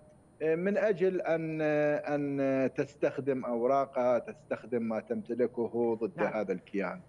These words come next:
Speaker 2: نعم أستاذ صالح، الآن لو نقرأ الأحداث بعد الاعتداء الإسرائيلي والجريمة الصهيونية في الضاحية الجنوبية في بيروت، آه، تقريبًا أعلنت، آه، أعلن الكيان الصهيوني حالة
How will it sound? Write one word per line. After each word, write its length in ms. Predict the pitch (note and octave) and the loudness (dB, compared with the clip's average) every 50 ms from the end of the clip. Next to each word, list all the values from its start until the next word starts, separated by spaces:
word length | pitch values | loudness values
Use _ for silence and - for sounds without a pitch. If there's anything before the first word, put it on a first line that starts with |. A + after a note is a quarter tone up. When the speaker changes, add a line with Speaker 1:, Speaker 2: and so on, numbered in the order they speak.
| - - | -12 -6
Speaker 2:
نعم 240 | F3+ G3 G3+ G#3+ A3 | -6 -4 -4 -4 -6
أستاذ 240 | - - G3+ F3 | -2 2 2 2
صالح، 420 | D#3 - - D3+ C#3 C3+ B2+ - - | 2 4 6 6 6 6 6 4 4
الآن 380 | D#3+ F3 E3+ G#3 A#3 B3 A3+ - - - | 4 6 8 8 6 6 4 0 -6 -4
لو 160 | F#3 F#3+ F#3 | -4 -4 -2
نقرأ 340 | F#3+ G3+ G3+ - - G3+ A3 | -2 -4 -6 -6 -4 -2 -2
الأحداث 560 | A3 A3 G3 E3 - C#3 C3 C#3+ C3 B2 - | -2 0 -2 -2 -2 -2 -4 -4 -4 -4 -2
بعد 260 | B2+ C#3+ C#3+ D3 C#3 D3 | -2 -2 -2 -2 -2 -4
الاعتداء 540 | D3 C#3+ C3+ - - D3 C3+ D#3+ E3 E3 | -4 -4 -4 -6 -8 -4 -2 -2 0 0
الإسرائيلي 560 | D#3 D3+ D3+ C3+ - - B2+ B2 A#2 A#2 A2+ A#2 | -2 -4 -6 -8 -8 -6 -6 -4 -4 -4 -4 -4
والجريمة 500 | A#2 A#2+ A#2+ A2 C3 C3 C#3+ D#3 D3+ C#3+ | -4 -4 -2 -2 -2 -2 -2 -4 -6 -10
الصهيونية 640 | - - C3+ A#2+ B2 C3 B2+ B2+ B2+ C3 B2 A#2 | -10 -12 -12 -8 -4 -2 -2 -2 -2 -4 -6 -8
في 120 | A2 - | -8 -10
الضاحية 520 | B2+ A2 A#2+ B2+ C3 C#3 C3 B2+ C3+ C3 A#2+ | -14 -12 -6 -2 0 0 0 0 -2 -4 -4
الجنوبية 500 | A#2 A2 A2+ A#2+ A#2 A2+ A2 B2+ B2+ A#2+ | -4 -6 -8 -10 -10 -8 -8 -6 -6 -6
في 200 | A2+ - B2+ A#2 | -8 -8 -10 -10
بيروت، 540 | G#2+ A2+ A2+ A2 A2 A2 C3 D3 E3 F3+ E3+ - - - - - - - - - - | -8 -6 -6 -4 -4 -4 -4 -4 -6 -6 -8 -12 -20 -20 -20 -20 -20 -20 -20 -14 -10
آه، 200 | C3+ C#3 C#3+ C#3+ | -6 -4 -4 -4
تقريبًا 680 | C#3 - D#3 - - - D#3+ F#3 G3+ G#3 F#3+ F3 F#3 F3 F#3 - | -6 -8 -12 -12 -10 -8 -8 -6 -6 -4 -2 -2 -2 -2 -2 -4
أعلنت، 560 | F#3+ F#3 - F#3+ F#3 F3+ F3+ F3 D3+ - - | -6 -4 -4 -4 -6 -6 -8 -8 -10 -10 -10
آه، 200 | E3 D#3+ D#3+ D#3+ | -6 -6 -4 -4
أعلن 320 | D3+ D3+ D#3 E3+ F#3 F3+ F3 | -4 -2 -2 -2 -2 -2 -4
الكيان 340 | D#3+ D3 - F3 D#3+ D#3+ | -6 -8 -6 -6 -4 -6
الصهيوني 460 | D#3 D3 - D#3+ D#3 D3+ D3+ D3 D3 C3+ | -6 -8 -8 -8 -8 -8 -8 -8 -8 -8
حالة 300 | - C3 C#3+ D3+ D#3+ | -4 -2 -2 -2 -2